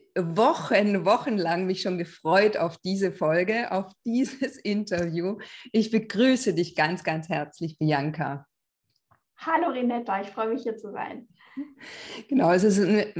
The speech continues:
Speaker 1: wirklich eine riesige Freude. Ich grüße auch dich, ähm, und ich möchte dir berichten, Bianca, Bianca Fritz ist... Ähm,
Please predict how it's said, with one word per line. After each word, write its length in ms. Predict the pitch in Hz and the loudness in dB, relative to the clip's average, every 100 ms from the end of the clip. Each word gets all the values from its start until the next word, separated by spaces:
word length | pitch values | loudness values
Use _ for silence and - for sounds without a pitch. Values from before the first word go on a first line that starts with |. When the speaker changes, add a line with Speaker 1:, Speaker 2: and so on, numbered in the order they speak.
| - | -4
Speaker 1:
wirklich 440 | 180 262 277 262 | 2 2 2 0
eine 160 | 208 175 | 2 4
riesige 380 | 254 269 247 214 | 2 2 0 -2
Freude. 340 | - 175 220 | 2 2 2
Ich 140 | 226 | -4
grüße 320 | - 262 294 156 | -4 -4 0 -2
auch 140 | 160 | -4
dich, 480 | - 294 381 - - | -4 -4 -4 -8 -4
ähm, 540 | 214 220 233 254 262 247 - _ _ _ _ _ _ _ | 0 0 0 -4 -6 -10 -14 _ _ _ _ _ _ _
und 380 | - 220 240 226 | 0 2 2 0
ich 120 | 214 | -2
möchte 260 | 220 240 - | -2 -2 -4
dir 360 | 220 208 196 190 | -2 0 0 -2
berichten, 640 | 190 180 269 - - 285 | -4 -2 -4 -6 -4 -2
Bianca, 460 | 226 170 180 240 254 | 0 0 0 -2 -4
Bianca 400 | 190 175 170 180 | -2 -2 -2 -6
Fritz 500 | - 220 - - - - | -4 -2 -2 -2 -8 -2
ist... 380 | 214 220 - - | 0 0 -4 -4
Ähm, 640 | 196 202 214 214 220 220 | -2 0 0 0 -4 -8